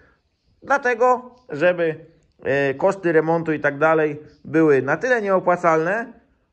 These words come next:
aby klient kupywał nowe. Rozumiecie, o co chodzi? Części buble, ileś remontów, trzeba z tego zrezygnować, trzeba kupić po prostu nowe.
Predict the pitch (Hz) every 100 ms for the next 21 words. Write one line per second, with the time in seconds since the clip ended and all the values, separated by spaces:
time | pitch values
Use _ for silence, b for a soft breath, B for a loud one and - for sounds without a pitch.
0 | _ - 226 214 170 190 185 185 156 160
1 | 156 147 - - _ 113 143 127 95 85
2 | _ _ _ _ _ _ 170 202 180 127
3 | 113 104 101 95 87 - _ _ _ _
4 | _ _ _ _ _ _ _ _ _ -
5 | - 220 214 208 208 196 202 190 - _
6 | - 202 185 185 185 190 185 175 - -
7 | _ _ _ 180 165 160 160 165 151 156
8 | 143 165 165 160 - - 165 156 151 135
9 | 131 123 117 - 104 95 87